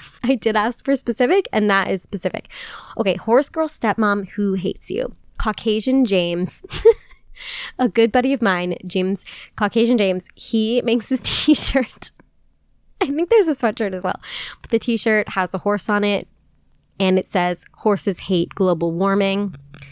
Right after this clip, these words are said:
It comes in two colors. I have it in green, but the purple one is kinda pretty too. Um, I get that for her. If she doesn't like you, don't, you know, get her anything great, but it has a horse on it. She might like it. Who's to say?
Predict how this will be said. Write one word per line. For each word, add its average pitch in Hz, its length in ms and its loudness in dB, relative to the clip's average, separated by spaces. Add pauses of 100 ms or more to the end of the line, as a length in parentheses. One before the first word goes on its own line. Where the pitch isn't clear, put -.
(160)
It - 120 -4
comes 180 240 0
in 190 100 2
two - 160 -4
colors. 202 460 0
I - 80 0
have 180 240 -4
it 180 100 0
in 180 140 2
green, 180 380 2
but 196 100 -2
the - 80 -6
purple 180 340 -2
one 185 140 2
is 185 100 -4
kinda 185 200 -2
pretty 185 260 0
too. - 440 0 (420)
Um, 208 340 2 (100)
I - 100 -2
get 185 200 0
that - 180 -2
for 180 120 -4
her. 180 240 -2 (100)
If - 60 -10
she 233 80 -2
doesn't 254 160 4
like 262 220 2
you, 302 300 4
don't, 202 480 0
you 190 120 -2
know, 190 160 -4
get 196 180 0
her 190 100 2
anything 180 400 0
great, 190 320 0
but 175 120 0
it - 20 0
has 180 160 0
a 190 60 0
horse 185 260 -2
on 185 100 0
it. 180 140 -2
She 170 120 -4
might 170 200 -2
like 113 220 -4
it. 113 120 -6
Who's - 220 -8
to - 80 -8
say? - 220 -6